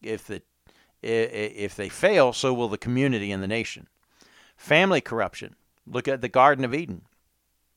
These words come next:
Adam and Eve failed to raise their son Cain correctly. They didn't teach him correctly.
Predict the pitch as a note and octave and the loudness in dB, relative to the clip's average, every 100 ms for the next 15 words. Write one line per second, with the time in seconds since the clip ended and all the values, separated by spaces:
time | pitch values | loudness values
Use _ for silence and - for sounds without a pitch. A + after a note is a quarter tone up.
0 | - A#2+ C#3 C#3 C3+ E3 - - C3 C#3+ | -6 2 2 2 0 -2 -4 0 2 2
1 | D3+ A#2+ G#2 A#2 C3+ C3+ - A2+ A#2+ - | 0 -4 -2 -2 -4 -6 -6 -4 -4 -6
2 | - G#2 G#2 B2 - - D3 C3+ G#2+ A#2+ | -6 -4 -4 -6 -12 -10 -4 -2 -2 -4
3 | C#3 _ _ _ _ _ - C#3+ - A2 | -8 _ _ _ _ _ 2 2 4 -4
4 | D#2 G2+ C3 C#3 - F3 - D#3+ - A2 | -4 -8 -6 -8 -4 -4 -2 -6 -4 -6
5 | F2+ - E2 | -6 -12 -20